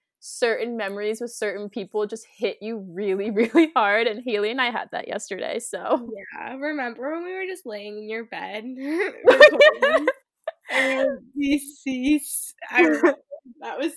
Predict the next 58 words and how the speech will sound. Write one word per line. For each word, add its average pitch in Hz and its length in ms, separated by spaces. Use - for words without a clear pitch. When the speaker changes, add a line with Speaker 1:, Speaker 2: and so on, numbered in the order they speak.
Speaker 2:
so 220 240
bad. 254 540
Speaker 1:
We 262 180
were 277 180
Speaker 2:
<laughs> - 40
Speaker 1:
trying 262 380
to 330 60
record 320 340
a 254 40
podcast. 208 560
I 240 120
think 240 180
it 311 60
was, 320 200
like, 359 180
like, 214 380
Speaker 2:
It 285 160
was 320 100
the 320 80
day 302 140
that 220 160
we 302 60
Speaker 1:
episode 285 100
Speaker 2:
went 277 120
to 277 200
yoga. 226 520
Speaker 1:
Yeah, 240 500
Speaker 2:
I 220 40
Speaker 1:
it 254 80
was, 285 140
Speaker 2:
took 285 120
Speaker 1:
like, 277 100
Speaker 2:
over 262 120
Speaker 1:
episode 285 500
Speaker 2:
Austin. 339 300
Speaker 1:
twenty-five 240 800
Speaker 2:
Mm. - 20
Speaker 1:
or 202 80
twenty-six 214 920
maybe, 226 640
and 196 400
Haley 208 300
and 247 80
I 285 120
were 339 140
just, 359 200
like, 415 220
speaking 214 760
nonsense. 175 640
<laughs> - 0
Like, 247 140
we 359 280
didn't 320 200
even 571 180
have 539 140
an 269 60
Speaker 2:
Literally. 269 260
Speaker 1:
outline. 294 580